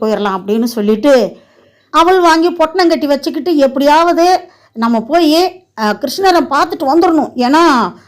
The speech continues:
அவர் வந்து சின்ன வயசுல நம்ம கூட நல்லா பழகி பேசியிருக்காரு. ஆனா இப்போ எப்படி அவரு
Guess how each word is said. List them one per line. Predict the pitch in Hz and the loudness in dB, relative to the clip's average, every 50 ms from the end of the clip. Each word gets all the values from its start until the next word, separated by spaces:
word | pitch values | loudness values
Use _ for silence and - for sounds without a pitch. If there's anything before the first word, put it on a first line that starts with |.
| _ - _ | _ -20 _
அவர் | - 208 208 226 208 | -10 -4 -4 -2 0
வந்து | 220 240 277 294 330 - - | 0 2 2 2 2 0 -2
சின்ன | - 262 285 302 | -2 0 2 2
வயசுல | 285 285 285 277 - 311 294 | 4 4 2 2 0 -2 0
நம்ம | 277 254 240 240 | 0 0 0 2
கூட | 240 277 311 | 2 2 0
நல்லா | 285 247 247 277 311 311 | 0 0 0 0 0 -2
பழகி | 311 269 247 285 330 320 320 | 0 -2 0 0 0 0 0
பேசியிருக்காரு. | 330 302 320 359 339 339 320 294 - 294 285 302 | 0 0 0 0 2 0 0 0 2 2 2 4
ஆனா | 330 311 277 285 311 | 4 2 2 2 0
இப்போ | 302 254 240 285 - - - 427 | 0 0 -2 -4 -4 -2 0 2
எப்படி | 349 339 339 339 - 453 453 415 | 2 2 2 2 0 0 2 2
அவரு | 381 330 302 311 285 285 277 269 247 - - | 2 2 2 2 2 2 2 2 0 0 -2